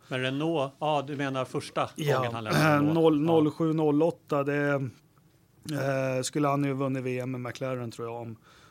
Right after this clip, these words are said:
Speaker 2: om det skulle vara friktionsfritt. Men sen, han gick ju tillbaka till Renault där och, eh, där hade han ju lite erbjudanden som jag har förstått, både från Red Bull som han avfärdade med att, nej, det var ingen riktigt racerstall.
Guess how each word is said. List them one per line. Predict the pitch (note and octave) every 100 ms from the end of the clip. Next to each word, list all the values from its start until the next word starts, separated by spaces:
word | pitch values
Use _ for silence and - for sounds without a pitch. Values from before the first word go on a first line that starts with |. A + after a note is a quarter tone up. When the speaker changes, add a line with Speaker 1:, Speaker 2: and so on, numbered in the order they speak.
| _
Speaker 2:
om | C3+ C3
det |
skulle | A#2 B2+
vara | B2
friktionsfritt. | A#2+ B2+ - A#2+ G#2+ B2 -
Men | C3+
sen, | C#3+ E3 E3+
han | E3
gick | E3+ E3+
ju |
tillbaka | F3 E3+ G3+ G#3 G3
till | G3
Renault | E3 D3 C3+ C3
där | B2+ B2+
och, | C3+ C3+ - - - _ _ -
eh, | C3+ B2+ B2 B2 A#2+ - _ -
där | C#3+ C#3+
hade | E3 F3 D#3
han | G3
ju | F#3+
lite | D3 D3
erbjudanden | C#3+ C3 D3 G3+ C#3+ B2
som | C3
jag | A#2+
har | A#2
förstått, | A#2 - A#2+ -
både | C3 C3+
från | C#3+ D#3 C#3 C#3+ C3+
Red | D3+ D#3
Bull | D#3+ E3 D#3
som | D3+
han | C#3+
avfärdade | C#3 C3+ B2 C#3 C3+ C3
med | B2+ B2+
att, | A#2 - - - - D3
nej, | C3+ C3
det | C#3
var | C3+
ingen | B2 B2+
riktigt | B2 - B2
racerstall. | B2+ A#2+ - - D#3 A#2+